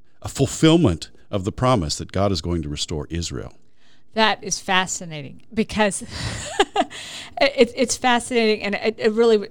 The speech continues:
Speaker 2: I, I think, I think how, how we understand this now compared to how,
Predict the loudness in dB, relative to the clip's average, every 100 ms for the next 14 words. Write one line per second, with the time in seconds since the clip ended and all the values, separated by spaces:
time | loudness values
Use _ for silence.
0 | -8 -4 -4 -4 -20 -10 -6 -2 -2 -2
1 | 0 0 0 -4 2 4 4 0 -8 -20
2 | -20 -20 -16 -2 2 2 2 -2 -4 -4
3 | -6 -6 -8 0 4 6 4 0 -4 -16
4 | -20 -14 -2 0 4 4 2 -6 -8 -8